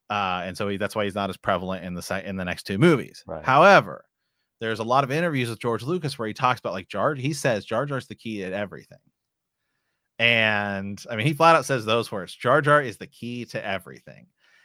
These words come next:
Speaker 1: And you look at Jar Jar Binks, and there's a lot of moments where, like, he's sort of this, like, bumbling idiot,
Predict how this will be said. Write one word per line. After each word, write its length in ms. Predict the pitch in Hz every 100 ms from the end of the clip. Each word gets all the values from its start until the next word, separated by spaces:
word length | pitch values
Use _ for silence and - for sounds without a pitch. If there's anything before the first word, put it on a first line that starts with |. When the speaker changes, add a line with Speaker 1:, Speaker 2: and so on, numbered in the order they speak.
| _ _
Speaker 1:
And 760 | 127 127 120 113 107 107 104 101
you 180 | 113 113
look 260 | 135 165
at 120 | 185 156
Jar 240 | 143 135
Jar 200 | 131 123
Binks, 380 | 107 107 104 -
and 120 | 104
there's 140 | 101 104
a 40 |
lot 240 | 104 104 123
of 80 | 117
moments 360 | 110 107 104
where, 160 | 104 98
like, 140 | 92
he's 240 | - 104 - - -
sort 200 | 147 147
of 60 |
this, 100 | 120
like, 180 | 110 90
bumbling 420 | 110 117 120 117
idiot, 420 | 107 90 76 78